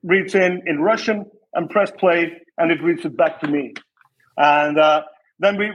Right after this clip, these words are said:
then we just communicate via Google Translate. I mean, I write it up in English, and he translates it and, and sends back. So that's how we communicate. Then he does have a guy that travels with him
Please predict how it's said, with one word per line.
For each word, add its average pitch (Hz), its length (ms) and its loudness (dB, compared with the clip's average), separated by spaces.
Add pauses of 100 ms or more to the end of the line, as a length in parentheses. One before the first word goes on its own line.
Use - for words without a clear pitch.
then 190 140 2
we 185 100 -4
just 175 240 -8
communicate 180 680 -4
via 160 180 -2
Google 156 340 -6
Translate. 147 680 -4
I 135 120 -2
mean, 135 220 -18
I 143 200 2
write 156 220 4
it 147 120 -6
up 151 160 2
in 151 120 -6
English, 180 560 -6
and 135 100 -4
he 151 220 -8
translates 156 520 0
it 156 120 0 (180)
and, 143 220 -6
and 143 100 -16
sends - 320 -2
back. 135 100 2 (460)
So 139 240 -2
that's 160 180 0
how 170 120 2
we 147 120 0
communicate. 175 600 0 (520)
Then 233 160 2
he 180 140 0
does 151 240 2
have 180 200 0
a 160 80 -10
guy 156 480 2
that 147 160 -6
travels 160 440 -4
with 151 180 -8
him 135 140 -10